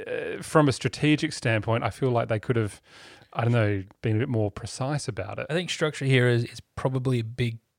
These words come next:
Speaker 2: problem, and it goes for, uh, two things. It goes for unearned, and it goes for cool every time. So
Speaker 1: Yeah.
Speaker 2: the beginning of that film, it, it's chosen because,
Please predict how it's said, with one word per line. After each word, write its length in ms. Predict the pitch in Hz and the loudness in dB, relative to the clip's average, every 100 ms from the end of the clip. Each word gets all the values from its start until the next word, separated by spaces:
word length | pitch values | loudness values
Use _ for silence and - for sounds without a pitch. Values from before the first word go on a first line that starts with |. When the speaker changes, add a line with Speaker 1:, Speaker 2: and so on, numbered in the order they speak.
| _ _ _ | _ _ _
Speaker 2:
problem, 600 | - - 117 117 110 110 | -16 -6 -4 -2 -2 -2
and 140 | - 113 | -2 -2
it 120 | 107 | 0
goes 420 | 131 127 135 127 | 2 4 4 4
for, 480 | - - 127 123 117 - - - - _ _ _ | -2 0 2 6 4 2 -8 -20 -20 _ _ _
uh, 180 | - 110 110 | -4 -2 0
two 180 | - | 2
things. 240 | 139 131 120 | 4 2 2
It 40 | |
goes 160 | 127 127 | 0 0
for 120 | 113 - - | -2 -10 -2
unearned, 600 | 131 113 110 135 151 - - | 0 2 2 0 -2 -8 -4
and 100 | 120 | -4
it 220 | 107 113 | -4 -4
goes 300 | 120 120 - | 0 0 0
for 160 | - 113 _ | -6 -12 _
cool 320 | - 139 120 | 0 2 2
every 180 | 113 110 | 0 -2
time. 360 | - 107 98 95 _ _ | -2 -6 -6 -8 _ _
So 200 | - 131 | 0 2
Speaker 1:
Yeah. 140 | 113 95 - | 2 -2 -8
Speaker 2:
the 60 | 127 | 0
beginning 340 | 131 120 139 | 2 4 4
of 120 | 127 117 | 4 2
that 180 | 107 | 0
film, 460 | - 120 110 101 104 - _ _ _ _ _ _ | -4 -4 -2 -4 -6 -12 _ _ _ _ _ _
it, 160 | 135 120 - 101 107 | -14 -12 -12 -12 -6
it's 180 | 127 - | -4 -4
chosen 440 | - 139 139 120 | 0 4 4 4
because, 340 | 113 107 113 | 0 0 0